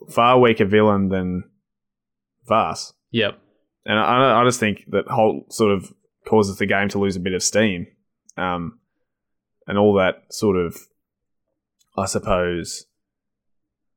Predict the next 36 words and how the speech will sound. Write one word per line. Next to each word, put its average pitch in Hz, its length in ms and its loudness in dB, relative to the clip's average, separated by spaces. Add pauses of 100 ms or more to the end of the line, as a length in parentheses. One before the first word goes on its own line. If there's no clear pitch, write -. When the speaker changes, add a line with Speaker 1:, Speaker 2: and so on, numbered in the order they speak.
(140)
Speaker 1:
uh, - 60 -8
intensity 104 680 -4
that's - 380 -10
in 107 160 -4
the 90 60 -6
story 104 500 0
up 92 160 -4
to 95 160 -4
that - 140 -4
point. 98 300 0 (600)
I - 80 -4
just 98 140 -4
think 101 200 -4
that - 180 -4 (520)
him 104 220 0
taking 98 400 -2
over 95 240 0
as 90 80 -6
the - 80 -10
main 87 240 -6
villain, 92 380 -6 (600)
yeah, 95 180 -2
it 90 40 -4
just, 104 180 -4
it 101 220 -4
just 110 180 -4
ruins 95 280 -2
it 95 100 -4
and 95 100 -12
takes 98 260 -4
the, 90 340 -4
it, 90 180 -10
it 95 100 -6 (240)
just 101 160 -6
sort 104 160 0
of 90 240 -6